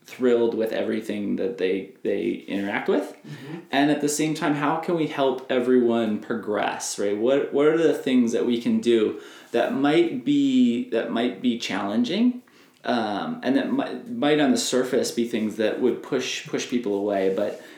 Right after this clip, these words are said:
Speaker 1: but if we can get, if we can get engagement and we can get involvement, we, we know that, that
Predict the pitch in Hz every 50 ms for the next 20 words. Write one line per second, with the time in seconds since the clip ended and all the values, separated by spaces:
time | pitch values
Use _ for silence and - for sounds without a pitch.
0 | - - _ _ 127 170 156 131 127 139 143 - 143 139 127 131 127 120 113 110
1 | - - 135 127 127 123 - - - 120 120 127 123 117 127 123 123 147 151 151
2 | 143 135 123 120 117 120 117 - 170 175 175 - - - 117 113 113 113 131 123
3 | 131 127 120 117 110 113 113 113 113 143 147 143 139 - 120 127 123 110 107 117
4 | 110 110 113 113 117 120 120 120 117 110 104 - - 113 110 - - - - -
5 | - _ _ _ - - 107 98 - -